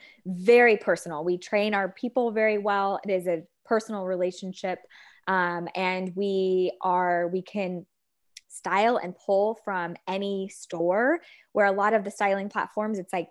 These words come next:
they have one, basically, like, they have their own kind of, their own warehouse that they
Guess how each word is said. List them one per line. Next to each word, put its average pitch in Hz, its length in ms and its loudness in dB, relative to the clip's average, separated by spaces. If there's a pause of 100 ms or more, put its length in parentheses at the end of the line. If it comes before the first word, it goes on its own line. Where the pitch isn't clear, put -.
they 180 160 0
have 175 260 -6
one, 180 720 -6
basically, 180 440 -6
like, 165 180 -4
they 170 120 -4
have 175 220 -8
their 165 180 -10
own 170 600 -8 (720)
kind 170 160 -10
of, 160 100 -10 (1400)
their - 260 -8
own 214 1000 -8
warehouse 180 600 -4
that 175 120 -10
they 165 160 -4